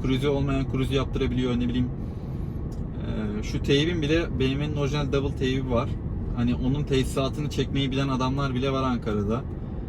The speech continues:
Bulunuyor parçası. Parçadan yana bir sıkıntınız yok.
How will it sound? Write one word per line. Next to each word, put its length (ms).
Bulunuyor 400
parçası. 500
Parçadan 420
yana 220
bir 40
sıkıntınız 640
yok. 180